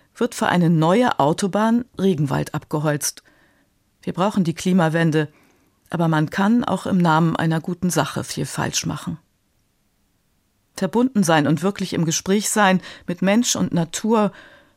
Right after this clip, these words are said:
auch in meiner Arbeit als Seelsorgerin, ist das im Grunde das Wichtigste. Getrennt zu sein macht krank,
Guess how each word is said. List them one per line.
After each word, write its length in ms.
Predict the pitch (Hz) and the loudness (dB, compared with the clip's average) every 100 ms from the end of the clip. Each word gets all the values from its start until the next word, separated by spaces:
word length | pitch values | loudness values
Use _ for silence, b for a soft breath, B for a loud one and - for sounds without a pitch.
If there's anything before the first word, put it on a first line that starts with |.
| _ | _
auch 200 | - - | -12 -4
in 80 | 226 | 0
meiner 280 | 190 175 160 | 2 4 2
Arbeit 320 | 170 190 185 | 2 2 0
als 160 | - - | -2 0
Seelsorgerin, 640 | 220 202 165 156 156 160 | 2 2 2 2 0 0
ist 240 | - - | -2 0
das 220 | 208 220 | 0 0
im 160 | - 196 | -2 -2
Grunde 340 | 175 160 160 | 0 0 0
das 220 | 165 196 - | 0 -2 -4
Wichtigste. 640 | 151 - 143 - - 156 - _ _ _ _ _ _ _ _ _ _ _ | -6 -8 -10 -10 -8 -10 -10 _ _ _ _ _ _ _ _ _ _ _
Getrennt 380 | 170 - 180 190 | -8 0 0 0
zu 120 | 190 | 0
sein 240 | 175 185 | 2 2
macht 180 | 185 - | 0 -2
krank, 380 | 220 226 151 | 0 0 0